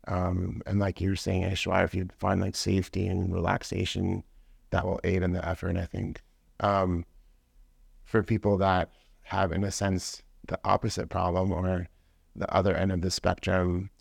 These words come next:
um, my recommendation is kind of the opposite. Have space, take a break. Um, there's no obligation to constantly be working on an emotion, even if it's true that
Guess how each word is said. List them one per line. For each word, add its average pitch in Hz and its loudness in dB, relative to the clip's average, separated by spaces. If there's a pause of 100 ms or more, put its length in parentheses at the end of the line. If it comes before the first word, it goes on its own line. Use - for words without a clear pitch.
(420)
um, 90 0 (120)
my 92 2 (420)
recommendation 98 2
is 95 -2
kind 92 0
of 90 0
the 90 -2
opposite. 92 -2 (680)
Have 92 2
space, - 2 (140)
take 90 -2
a 90 0
break. 98 2 (400)
Um, 90 2 (1300)
there's 104 4
no 104 4 (280)
obligation 95 4
to 92 -2
constantly 92 0
be 90 0 (540)
working 92 0
on 92 4
an 90 2
emotion, 90 0
even 107 2
if 92 0
it's - -6
true 120 4
that 87 2